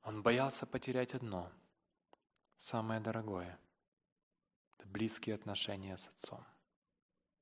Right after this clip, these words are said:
Когда тьма окутала землю, когда она собралась вокруг Голгофского креста, Он воззвал к своему Отцу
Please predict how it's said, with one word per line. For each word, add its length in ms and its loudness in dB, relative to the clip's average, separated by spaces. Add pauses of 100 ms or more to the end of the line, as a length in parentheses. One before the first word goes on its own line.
(2750)
Когда 220 12
тьма 280 12
окутала 420 12
землю, 500 0 (1800)
когда 280 8
она 140 8
собралась 560 12
вокруг 320 8
Голгофского 680 8
креста, 600 -2 (2000)
Он 180 2
воззвал 400 8
к 60 -2
своему 420 4
Отцу 420 -2